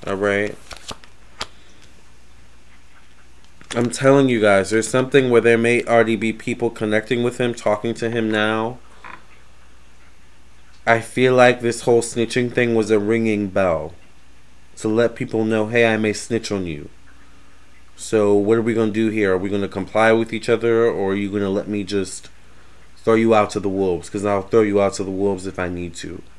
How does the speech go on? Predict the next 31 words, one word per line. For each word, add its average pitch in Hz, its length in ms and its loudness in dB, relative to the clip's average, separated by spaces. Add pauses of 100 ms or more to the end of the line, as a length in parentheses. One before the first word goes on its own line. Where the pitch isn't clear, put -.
(200)
all 87 100 -6
right? 90 340 -4 (1500)
How 113 160 2
are 117 60 6
you 120 180 0
gonna 113 200 0
let 110 180 2
me 123 160 -2
go 110 140 2
down? 92 380 -4
Well, 95 120 -2
you 113 280 -2
know, 90 480 -2 (800)
you 104 80 -4
know, 98 220 0
you 110 220 -4
were 123 140 4
also 101 360 0
participating. 87 720 -8
You 98 260 -4
were 131 120 4
also 95 320 0
a 90 60 0
part 90 260 -2
of 85 120 -2
it. 82 180 -10
Like, 90 180 -6
that's 107 240 0
what 104 100 0
I 95 120 0
get. 87 320 -6